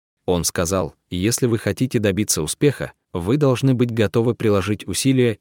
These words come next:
и никогда не сдаваться. Вы должны быть готовы рисковать и пробовать что-то новое.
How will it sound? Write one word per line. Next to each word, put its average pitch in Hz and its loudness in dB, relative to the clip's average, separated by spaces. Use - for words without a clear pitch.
и 113 2
никогда 113 2
не 95 0
сдаваться. 90 -2
Вы 80 0
должны 113 2
быть 113 2
готовы 110 2
рисковать 87 -2
и 107 0
пробовать 139 2
что-то 95 -2
новое. 98 -2